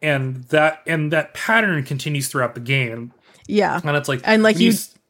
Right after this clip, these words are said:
Speaker 2: and you genuinely cannot do everything on one playthrough.
Speaker 1: Yeah,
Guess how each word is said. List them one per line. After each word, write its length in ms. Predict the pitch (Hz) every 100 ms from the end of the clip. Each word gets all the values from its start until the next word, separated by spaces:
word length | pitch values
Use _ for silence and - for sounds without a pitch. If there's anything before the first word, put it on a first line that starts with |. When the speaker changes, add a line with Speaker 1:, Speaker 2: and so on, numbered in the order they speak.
| - _ -
Speaker 2:
and 100 | 226
you 120 | 233
genuinely 640 | 220 208 214 277 269 233 190
cannot 680 | - - 185 156 175 -
do 200 | 175 175
everything 680 | 110 170 160 196 170 135 180
on 160 | - 190
one 180 | 165 165
playthrough. 580 | - 165 165 110 85 196 _ _ _ -
Speaker 1:
Yeah, 280 | 196 113